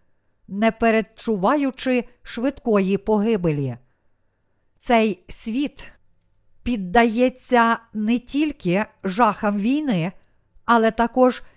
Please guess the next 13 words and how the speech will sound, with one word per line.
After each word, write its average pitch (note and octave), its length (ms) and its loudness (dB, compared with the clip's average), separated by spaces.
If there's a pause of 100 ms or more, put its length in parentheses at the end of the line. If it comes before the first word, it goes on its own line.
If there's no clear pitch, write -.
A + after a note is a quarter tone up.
(100)
величезній A3 760 0
кількості C#4+ 840 -4 (240)
природних A#3 600 2
катаклізмів, A3+ 840 -4 (540)
що - 240 -2
трапляються A#3 960 0 (220)
всюди B3 720 -4 (220)
у D4+ 160 -4
світі G3 600 -6 (360)
внаслідок A3+ 1000 -2
зміни G#3 640 -4 (300)
кліматичних C4 920 -4
умов. B3 440 -2